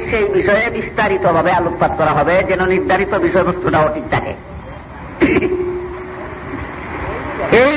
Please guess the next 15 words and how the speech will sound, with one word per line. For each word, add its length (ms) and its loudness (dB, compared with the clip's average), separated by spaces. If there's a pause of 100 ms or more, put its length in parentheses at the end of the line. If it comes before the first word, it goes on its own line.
দৃষ্টিভঙ্গিতে 880 2
আমি 220 -2 (1800)
গতকালও 540 4
আলোচনা 420 0
করেছি, 420 0
আজকেও 380 0
ইনশাআল্লাহ 520 2
আলোচনা 340 2
করব। 220 2 (1900)
আমার 360 4
ক্ষুদ্র 360 -2
বিবেচনায় 600 2 (1500)
তাফসীরুল 580 4
কোরআন 400 4
সম্মেলনে 600 2